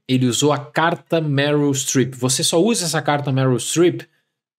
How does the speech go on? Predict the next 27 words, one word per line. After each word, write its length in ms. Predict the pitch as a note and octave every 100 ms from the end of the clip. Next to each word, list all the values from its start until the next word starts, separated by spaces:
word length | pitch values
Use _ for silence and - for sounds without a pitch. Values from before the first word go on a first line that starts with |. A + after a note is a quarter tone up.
| _ _ -
pra 140 | B2
aplauso, 720 | B2+ - D3+ D#3 D3+ B2+ C#3+
pra 180 | C3+ C3
questão 380 | A2+ A#2 - B2+
de 140 | A2+
que 160 | G#2 B2
é 80 | A#2
a 120 | G#2+
maior 300 | G2 G#2+ A2+
atriz 560 | G2 - B2 G#2 - -
viva, 600 | G#2+ D#3 D#3 B2+ B2 A2+
et 140 | G#2
cetera. 500 | - D3 C#3+ D3 C3 - _ _ _ _ _ _ -
Ele 160 | C#3+
teve 200 | C#3 F#3
que 80 | D3
pedir 260 | - C#3+ F#3
aplausos 560 | - D#3+ D3+ C3+ A#2+
pra 180 | - B2
Meryl 280 | A#2 A#2+ A2+
Streep 380 | - - F3 C3
no 100 | C3
momento 500 | B2 A#2 D#3 D#3+ C#3
em 140 | C3+
que 180 | C3+ D3
a, 340 | D3+ D3 C#3+ -
a 220 | - E3